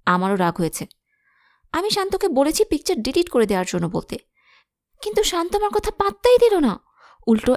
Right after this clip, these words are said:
একগাল হেসে বলল, "ওকে, সিরিয়াসলি নেওয়ার কিচ্ছু নেই।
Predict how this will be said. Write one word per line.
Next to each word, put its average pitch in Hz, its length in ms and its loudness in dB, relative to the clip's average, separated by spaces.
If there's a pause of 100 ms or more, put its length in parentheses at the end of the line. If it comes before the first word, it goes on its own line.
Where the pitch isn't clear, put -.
একগাল 277 400 0
হেসে 226 280 -4
বলল, 208 320 0 (280)
"ওকে, 247 200 2
সিরিয়াসলি 262 460 -2
নেওয়ার 349 180 -8
কিচ্ছু 494 420 2
নেই। 190 200 -2